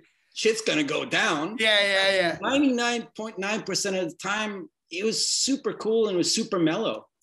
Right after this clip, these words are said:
Speaker 2: Yeah. You know, what it was at that time, you know, like, I also told people, I was like, "Yeah, you know, did we get into fights and stuff?" Yeah, we were also twenty-something-year-old kids, brand new, you know, sure, we grew up that, we were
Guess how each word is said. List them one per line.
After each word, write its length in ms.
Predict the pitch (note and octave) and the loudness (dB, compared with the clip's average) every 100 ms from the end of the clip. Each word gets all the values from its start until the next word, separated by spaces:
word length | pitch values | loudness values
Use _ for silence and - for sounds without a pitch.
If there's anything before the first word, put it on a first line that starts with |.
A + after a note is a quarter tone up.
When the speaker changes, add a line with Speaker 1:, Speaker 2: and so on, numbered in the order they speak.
| - | -2
Speaker 2:
Yeah. 340 | E3 C#3 A2 - | 0 0 -2 -8
You 120 | - C#4+ | 0 4
know, 200 | C4 F3+ | 4 2
what 200 | G#3+ C#4 | 4 4
it 100 | C4+ | 6
was 220 | D4+ B3+ | 6 6
at 80 | B3 | 6
that 180 | B3 B3 | 4 2
time, 280 | B3+ C4 A#3 | 2 4 4
you 60 | A3 | 0
know, 100 | G3+ | 0
like, 160 | G3+ | 0
I 60 | G#3 | 2
also 340 | C4+ C4 G3 | 4 4 0
told 260 | E3+ F#3+ D#3+ | -2 -2 -2
people, 280 | C4 - G3 | -6 -4 -2
I 40 | |
was 120 | E3+ | -2
like, 220 | F3+ D#3+ - _ _ _ _ | -2 -4 -6 _ _ _ _
"Yeah, 260 | D#3 C4+ | -2 0
you 140 | A3+ B3+ | 0 -2
know, 100 | G3 | -4
did 140 | G3 | -4
we 80 | G#3+ | -6
get 360 | F3 B2+ A2 A3 | -8 -4 0 2
into 260 | A3 F#3+ F#3+ | 0 0 -2
fights 520 | - - G3+ A3+ G#3+ | -2 0 2 2 0
and 40 | G3 | -6
stuff?" 140 | - - | -8 -4
Yeah, 400 | C4+ D4 F#3+ - - | 2 4 4 -2 -2
we 140 | C#4+ | 2
were 100 | B3+ - A#3 | 4 4 2
also 580 | B3 - A#3+ G#3+ F3+ - _ - G#3 G#3 - | 2 0 0 0 -4 -12 _ -20 -20 -20 -6
twenty-something-year-old 1200 | B3 C#4+ B3+ F#3 - C4 A#3+ A#3 A#3 A#3+ A3 - | 0 0 0 -2 -2 -2 -4 -2 0 0 -2 -4
kids, 460 | A3 A#3+ A#3 E3+ - _ _ _ _ | -2 -2 -2 -8 -16 _ _ _ _
brand 460 | C#3 G3+ A#3+ B3 B3+ | -12 -2 2 2 2
new, 220 | A#3+ A#3 | -2 -6
you 80 | G3+ | -6
know, 80 | F#3+ | -4
sure, 320 | - A#3 C4+ | -2 0 2
we 100 | B3+ | 0
grew 220 | F3 G#3 | -4 -6
up 180 | G#3+ G#3+ | -4 -4
that, 240 | A3 A3 - _ _ | -2 -4 -4 _ _
we 140 | A3 | 2
were 120 | D4 | 4